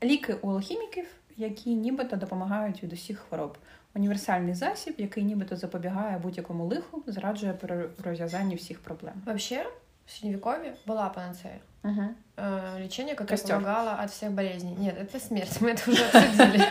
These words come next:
Speaker 1: <laughs>
Speaker 2: Ты была не согласна, я нашла другой вариант.
Speaker 1: Так.
Speaker 2: Кровопускание.
Speaker 1: Ага.
Speaker 2: Этим лечили всех и от
Speaker 1: Да.
Speaker 2: всего. Это была своего рода панацея того времени.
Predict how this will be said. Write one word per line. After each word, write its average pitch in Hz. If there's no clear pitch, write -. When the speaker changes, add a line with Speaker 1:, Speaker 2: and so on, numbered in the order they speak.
Speaker 1:
<laughs> -
Speaker 2:
Ты 226
была 233
не 254
согласна, 208
я 185
нашла 240
другой 262
вариант. 185
Speaker 1:
Так. 185
Speaker 2:
Кровопускание. 226
Speaker 1:
Ага. 175
Speaker 2:
Этим 220
лечили 202
всех 311
и 302
от 196
Speaker 1:
Да. 180
Speaker 2:
всего. 294
Это 254
была 254
своего 220
рода 226
панацея 214
того 214
времени. 196